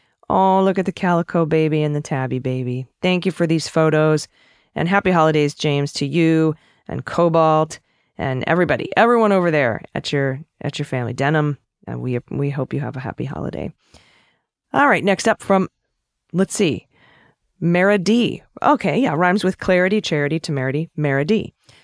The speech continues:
She and her are the pronouns. "Hello, my Beans team friends.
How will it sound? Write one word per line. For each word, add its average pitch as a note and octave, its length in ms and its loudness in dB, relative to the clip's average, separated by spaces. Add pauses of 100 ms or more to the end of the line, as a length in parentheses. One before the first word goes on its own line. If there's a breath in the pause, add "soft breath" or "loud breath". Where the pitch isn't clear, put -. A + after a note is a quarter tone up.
(120)
She F3 440 0
and D#3 140 0
her E3 320 0
are E3 80 2
the D3+ 80 -4
pronouns. F#3+ 400 0
"Hello, G#3+ 560 2
my G3+ 180 4
Beans G#3+ 380 0
team A3 300 0
friends. G3+ 500 0